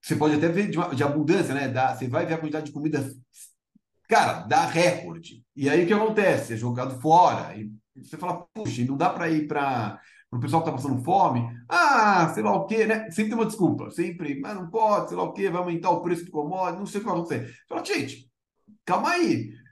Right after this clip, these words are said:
né?" Então tem super riqueza, mas tem a super pobreza. Eu acho que a gente tem que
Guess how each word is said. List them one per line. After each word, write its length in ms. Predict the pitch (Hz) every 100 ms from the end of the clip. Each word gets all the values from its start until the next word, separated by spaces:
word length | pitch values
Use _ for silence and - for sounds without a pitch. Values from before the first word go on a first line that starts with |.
| _
né?" 520 | 123 180 180 127 120
Então 260 | 123 185 175
tem 640 | 185 196 185 160 139 120 117 - _ _
super 380 | - 226 185 170
riqueza, 520 | 165 202 226 254 220
mas 140 | 214
tem 100 | 214
a 60 | 208
super 260 | - 202
pobreza. 540 | - 208 160 156 135 -
Eu 240 | - -
acho 140 | - -
que 80 |
a 40 | 339
gente 100 | -
tem 120 |
que 60 | 330